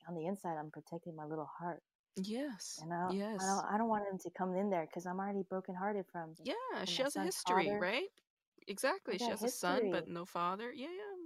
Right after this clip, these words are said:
Speaker 2: yeah, she's got history.
Speaker 1: Yeah, I don't know, I
Speaker 2: Okay.
Speaker 1: don't know if I can do that again. In real life,
Speaker 2: Yeah,
Speaker 1: though, I
Speaker 2: yeah.
Speaker 1: probably wouldn't be as mean as the
Speaker 2: Yeah,
Speaker 1: K-drama lady. I
Speaker 2: yeah. Of course not, no.
Speaker 1: But then
Speaker 2: Like,
Speaker 1: again,
Speaker 2: from
Speaker 1: I, I don't see me from the outside. I could, I,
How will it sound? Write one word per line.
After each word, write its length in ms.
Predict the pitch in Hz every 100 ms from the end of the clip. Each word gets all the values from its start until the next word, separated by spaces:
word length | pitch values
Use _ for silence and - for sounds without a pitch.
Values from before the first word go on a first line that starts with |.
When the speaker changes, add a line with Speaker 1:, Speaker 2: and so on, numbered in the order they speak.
| 302
Speaker 2:
yeah, 60 | 294
she's 140 | -
got 160 | 240 247
history. 380 | 262 - -
Speaker 1:
Yeah, 80 | 240
I 40 | 214
don't 140 | 339
know, 160 | 302 254 277
I 80 |
Speaker 2:
Okay. 20 | 311
Speaker 1:
don't 140 | 392
know 100 | 311
if 120 | 277
I 100 | 226
can 160 | 220 202
do 140 | 185
that 140 | 160 151
again. 300 | 160 160 175 _ _
In 180 | 285 262
real 200 | 269 359
life, 200 | 330 330
Speaker 2:
Yeah, 40 | -
Speaker 1:
though, 160 | 339 -
I 60 | - 247
Speaker 2:
yeah. 200 | 247 254
Speaker 1:
probably 20 |
wouldn't 360 | 208 214 214 170
be 200 | 196 190 -
as 320 | 156 170 160
mean 480 | 160 170 160 147 143 - -
as 200 | 151 147
the 80 | 180
Speaker 2:
Yeah, 0 |
Speaker 1:
K-drama 500 | 185 175 147 135 127
lady. 320 | 123 143 - 180
I 60 | 156
Speaker 2:
yeah. 140 | 143 170 - _ _ -
Of 120 | -
course 280 | 220 - -
not, 220 | 127 - -
no. 240 | 170 151
Speaker 1:
But 80 | 180
then 120 | 208
Speaker 2:
Like, 20 |
Speaker 1:
again, 260 | 190 190 185
Speaker 2:
from 120 | 208
Speaker 1:
I, 140 | 190 -
I 120 | 220 262
don't 180 | 277
see 180 | - 240
me 140 | 220 202
from 160 | 190
the 60 | 180
outside. 400 | 160 156 180 185
I 120 | 208
could, 180 | - 339 - -
I, 120 | -